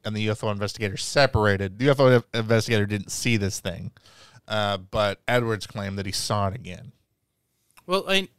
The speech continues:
Speaker 2: okay, if we're going to steel man Edwards' argument, um, like, if it could be liquid enough to pass through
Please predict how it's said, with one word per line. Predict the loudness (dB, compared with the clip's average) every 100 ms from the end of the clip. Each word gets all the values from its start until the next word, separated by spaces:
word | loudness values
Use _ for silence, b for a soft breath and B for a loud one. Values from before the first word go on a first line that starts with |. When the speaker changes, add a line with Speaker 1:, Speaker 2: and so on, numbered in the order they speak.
| -8
Speaker 2:
okay, | -4 -4 -6 _
if | -6 0
we're | 0
going | 2 0 0
to | -2
steel | -4 -2 2 4 2
man | 2 0 0 -2 -6 -10 -20 _ -4
Edwards' | -2 0 -2 -2 -8 -8
argument, | -8 -8 -12 -18 -20 -20 _ _ _ _ _ -4
um, | 0 0 -2 -14 _ _ _ _
like, | 0 0 -2 -20 _ _ _ -4
if | -2 -2
it | -2 -4 -4 -14
could | -6 -4
be | -2
liquid | -2 2 0 2 2
enough | 2 4 0 -2
to | -8 -4 -4
pass | -6 -2 0 0 -4
through | -10 -8 -6 -4 -4 -6 -10